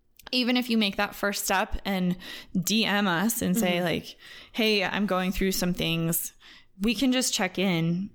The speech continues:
Speaker 2: You can
Speaker 1: That's all it
Speaker 2: email us,
Speaker 1: needs. And you
Speaker 2: too.
Speaker 1: don't, you don't ever have to necessarily respond. I have people where I just check in, say, "I'm thinking about you," just as you guys have done for us. So
Speaker 2: email. We're at the Russian sisters at gmail dot com. So you can always email us, too,
Speaker 1: apparently
Speaker 2: send
Speaker 1: we
Speaker 2: us a
Speaker 1: have an
Speaker 2: message.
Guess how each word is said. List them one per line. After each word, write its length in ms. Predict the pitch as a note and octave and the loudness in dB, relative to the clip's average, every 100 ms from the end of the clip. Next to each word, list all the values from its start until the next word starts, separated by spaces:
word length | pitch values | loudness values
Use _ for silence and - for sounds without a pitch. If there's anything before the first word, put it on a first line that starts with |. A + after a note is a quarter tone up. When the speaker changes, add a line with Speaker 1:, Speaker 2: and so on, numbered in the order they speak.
| - | -2
Speaker 2:
You 140 | A3+ | 0
can 80 | G#3 | 2
Speaker 1:
That's 160 | G3+ | 2
all 120 | G#3+ G#3 | 2 4
it 40 | |
Speaker 2:
email 120 | A3 G3 | 4 2
us, 20 | F3 | 0
Speaker 1:
needs. 140 | E3 | -2
And 140 | - A3+ | 0 2
you 60 | |
Speaker 2:
too. 40 | A#3 | 2
Speaker 1:
don't, 180 | A#3+ - _ | -2 -6 _
you 100 | A3 | 0
don't 160 | A#3 - | 2 2
ever 200 | G3+ G3+ | 0 0
have 240 | F#3+ F#3 | -2 -4
to 340 | F#3+ F#3 F3 F3 - - - | 0 0 0 -2 -10 -8 -2
necessarily 480 | G#3 F#3+ G3 G3 | 0 2 2 2
respond. 380 | F#3 F3+ F#3+ G3 | 0 0 0 0
I 20 | |
have 120 | F3+ F3+ | 0 0
people 240 | G3+ G3 | -2 2
where 100 | G3 | 4
I 60 | F#3 | 2
just 200 | F#3 - | 0 0
check 180 | F#3 G3 | 0 0
in, 120 | G3 | 0
say, 140 | F3 | 2
"I'm 100 | F#3 | 0
thinking 400 | F3+ G#3 G#3+ G3+ | 0 0 2 2
about 300 | F#3 F3 - | 2 0 0
you," 140 | F3+ F#3 | -2 0
just 260 | F3+ F#3 | 0 0
as 160 | A#3 F#3+ | 0 0
you 80 | G3+ | 0
guys 240 | F3+ F3+ | 0 0
have 120 | F#3+ | -2
done 220 | F3 E3 | -2 -2
for 180 | F3+ - | -2 -2
us. 400 | D#3 - F#3+ - - - - - - - | 0 -2 -6 -10 -12 -18 -18 -18 -20 -8
So 360 | - - - G3+ - | -4 -2 -4 -6 -4
Speaker 2:
email. 340 | G#3+ G#3+ E3+ E3+ - - | 0 2 0 -2 -8 -4
We're 140 | G3 | 0
at 200 | F#3+ - | 0 -2
the 100 | F#3 | -2
Russian 360 | F3 F3+ F#3 F#3 | 0 0 -2 -2
sisters 500 | - F3 - F#3 F3+ | -2 -4 -2 -2 -2
at 140 | - | -4
gmail 340 | - F3 E3 D#3+ | -2 0 0 0
dot 160 | D#3+ | -2
com. 360 | - E3 D#3+ F#3 | -2 -2 -2 -6
So 140 | - | -4
you 60 | F#3+ | -2
can 120 | F#3 | -2
always 220 | E3+ E3+ | -2 -2
email 260 | E3 E3 D#3+ | 0 0 0
us, 120 | F#3 | 0
too, 80 | - | 0
Speaker 1:
apparently 300 | A#3 A#3+ B3 | 2 2 2
Speaker 2:
send 80 | A#3+ | 2
Speaker 1:
we 60 | A#3 | 2
Speaker 2:
us 60 | |
a 20 | |
Speaker 1:
have 180 | G#3+ G#3 | 2 2
an 120 | G3+ | 2
Speaker 2:
message. 140 | F#3 | 2